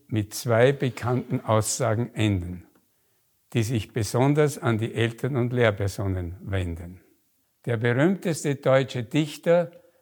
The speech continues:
betonte bezüglich der Bedürfnisse der Kinder in einem prägnanten Satz: "Das Wichtigste, was Kinder brauchen, sind Wurzeln und Flügel." Was wir unter Wurzeln unserer Kinder verstehen,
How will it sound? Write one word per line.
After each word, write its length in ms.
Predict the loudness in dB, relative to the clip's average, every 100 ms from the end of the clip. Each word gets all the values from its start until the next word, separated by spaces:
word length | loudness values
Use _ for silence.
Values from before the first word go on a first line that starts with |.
| _ -8
betonte 600 | -8 0 2 2 0 -2
bezüglich 680 | -2 -2 0 0 0 -2
der 120 | -2
Bedürfnisse 760 | -2 -2 0 0 0 -6 -6 -6
der 160 | -4 -4
Kinder 580 | 0 0 2 0 0 -6 _ _
in 160 | -6 -4
einem 400 | 2 2 2 0
prägnanten 680 | -2 -2 0 0 0 -4 -8
Satz: 600 | -4 -4 -6 -10 -14 -18 _ _ _ _ _ _ _ _ _ _
"Das 300 | -10 -8 -2
Wichtigste, 760 | 2 2 0 -8 -8 -6 -4 -4
was 260 | -4 -6
Kinder 300 | -6 -4 -4
brauchen, 680 | -4 0 0 0 -4 -8 -8 _ _ _
sind 360 | _ -4 -4 -2
Wurzeln 640 | 2 0 0 -6 -4 -4 -6
und 280 | -4 -4
Flügel." 540 | -4 -4 -2 -4 -8 -14 _ _ _ _ _ _ _ _ _ _ _ _ _ _
Was 220 | -6 -4 0
wir 220 | 2 4
unter 320 | 4 2 2
Wurzeln 480 | 4 2 0 -2 0
unserer 360 | 0 -2 -2
Kinder 360 | -2 0 0 0
verstehen, 680 | -2 -6 -2 -2 -2 -4